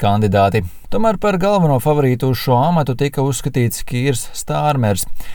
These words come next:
partijas runas vīrs Brexita jautājumos un bijušais vecākais valsts prokurors, kurš ir populārs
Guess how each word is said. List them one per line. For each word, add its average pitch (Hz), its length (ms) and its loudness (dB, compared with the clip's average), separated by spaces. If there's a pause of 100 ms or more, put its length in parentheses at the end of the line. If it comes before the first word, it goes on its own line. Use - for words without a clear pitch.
(160)
partijas 101 500 0
runas 143 240 0
vīrs 117 300 0
Brexita 131 500 0
jautājumos 147 680 0
un 135 100 -2
bijušais 123 480 0
vecākais 107 640 -2
valsts 113 400 -2
prokurors, 104 640 0
kurš - 280 -4 (280)
ir 190 160 2
populārs 185 540 0